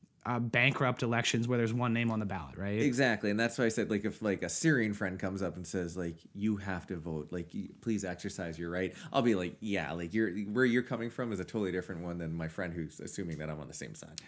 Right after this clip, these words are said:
Speaker 1: Totally, yeah,
Speaker 2: <laughs>
Speaker 1: and, and maybe if, if you, if at the, at the very highest level, if you, if you believe that, then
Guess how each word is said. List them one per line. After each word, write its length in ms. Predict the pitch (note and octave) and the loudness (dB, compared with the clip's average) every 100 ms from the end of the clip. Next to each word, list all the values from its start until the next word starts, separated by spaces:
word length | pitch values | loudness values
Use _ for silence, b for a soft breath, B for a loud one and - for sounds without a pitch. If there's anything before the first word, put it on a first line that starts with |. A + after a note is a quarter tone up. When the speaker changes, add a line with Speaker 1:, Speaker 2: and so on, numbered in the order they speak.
| - | 2
Speaker 1:
Totally, 340 | D3+ A#2+ G2+ - | 4 4 0 0
yeah, 340 | C3 A#2+ F#2 | 4 4 4
Speaker 2:
<laughs> 40 | - | 2
Speaker 1:
and, 340 | C#3 C3+ A#2+ - | 4 4 4 2
and 300 | C3 B2 G#2+ | 2 2 0
maybe 320 | - D3+ D#3 D3 | 2 4 6 6
if, 120 | C3 | 4
if 180 | A#2+ C3+ | 2 4
you, 240 | B2+ B2 | 4 4
if 140 | A#2+ A2 | 2 -2
at 120 | B2+ C3 | -4 -2
the, 80 | A#2 | -2
at 120 | A2+ | -4
the 80 | A#2 | -4
very 420 | A#2 A#2+ A2+ G#2 - b b b | -2 2 2 0 -4 b b b
highest 460 | - C#3+ C#3+ B2+ - | 0 4 6 4 2
level, 280 | B2 A#2 G#2+ | 2 2 -2
if 140 | G#2+ | -2
you, 60 | G#2+ | -4
if 120 | G#2+ | -2
you 160 | A2+ G#2+ _ _ - - | -2 -2 _ _ -20 -4
believe 300 | B2 C3 G#2 | 4 4 4
that, 400 | A#2+ A#2+ G2+ F2 - | 4 4 2 -4 -4
then 380 | A2 G#2 G#2 | -2 0 -2